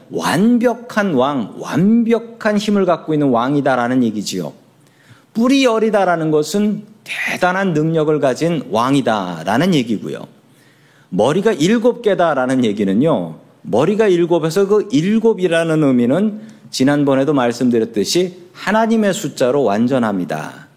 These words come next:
그러면 이 왕은 스스로 뭐라고 생각하냐면, "나는 세상에서 완벽한 왕이며 내가 바로 하나님이다"라고 이야기하는 사람입니다. 바로 지난 시간에 말씀드렸던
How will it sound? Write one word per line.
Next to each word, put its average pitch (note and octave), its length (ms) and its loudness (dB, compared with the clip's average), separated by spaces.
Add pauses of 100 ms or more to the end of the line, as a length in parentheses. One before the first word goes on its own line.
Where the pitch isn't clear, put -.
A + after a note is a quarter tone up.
(580)
그러면 D#3+ 680 0 (260)
이 D#3+ 180 0
왕은 E3 400 0
스스로 G#3 400 0
뭐라고 E3+ 420 2
생각하냐면, C#3+ 960 0 (340)
"나는 G3+ 400 0
세상에서 F#3 800 -2
완벽한 C#3+ 600 0
왕이며 A#2 840 -2 (160)
내가 A#2+ 500 2
바로 G#3 320 2
하나님이다"라고 F#3 1200 0
이야기하는 A2+ 600 0
사람입니다. F#2+ 840 -4 (540)
바로 A#2+ 500 -2 (220)
지난 A#2+ 260 0
시간에 A2 320 -2
말씀드렸던 G2+ 960 -2